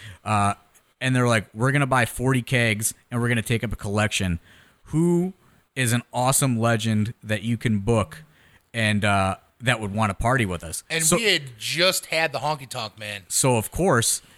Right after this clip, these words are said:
Speaker 1: after, you know, we witnessed the Honky Tonk Man's babyface turn of him
Speaker 2: Turn face.
Speaker 1: you know, liking to watch,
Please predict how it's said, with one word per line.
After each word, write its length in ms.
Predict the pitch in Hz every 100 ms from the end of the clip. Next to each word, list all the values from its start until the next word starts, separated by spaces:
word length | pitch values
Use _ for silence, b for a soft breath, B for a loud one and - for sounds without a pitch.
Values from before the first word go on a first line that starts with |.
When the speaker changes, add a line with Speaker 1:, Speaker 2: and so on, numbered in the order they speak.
| b 139
Speaker 1:
after, 480 | 135 - 131 117 - B -
you 120 | 127
know, 280 | 117 110 - b b b -
we 160 | 120
witnessed 360 | 113 135 131 117
the 60 | 113
Honky 300 | 127 127 123
Tonk 180 | 123 110
Man's 220 | 117 101
babyface 640 | 107 123 127 - 110 -
turn 380 | - 117 113 117
of 240 | 117 104 101
him 280 | 120 107 120
Speaker 2:
Turn 200 | 175 -
face. 540 | 185 214 196 - - _ 135
Speaker 1:
you 80 | 127
know, 100 | 107
liking 420 | 120 139 143 117
to 60 |
watch, 580 | 98 110 127 107 - -